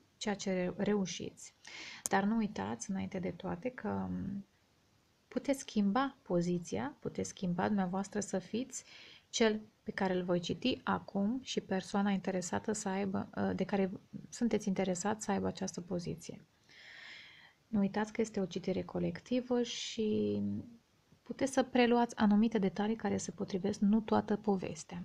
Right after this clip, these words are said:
În fine, în poziția emoțiilor, persoana de care sunteți interesați are cinci de monede, ă, zece, scuzați-mă, zece,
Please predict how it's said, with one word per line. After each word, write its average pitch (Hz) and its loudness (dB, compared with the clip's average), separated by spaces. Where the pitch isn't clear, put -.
În 226 -2
fine, 165 -4
în 262 4
poziția 233 2
emoțiilor, 185 0
persoana 214 0
de 202 0
care 190 -6
sunteți 208 -4
interesați 180 -6
are 233 -2
cinci 233 -4
de 208 0
monede, 180 0
ă, 202 6
zece, 233 4
scuzați-mă, 185 -2
zece, 196 -4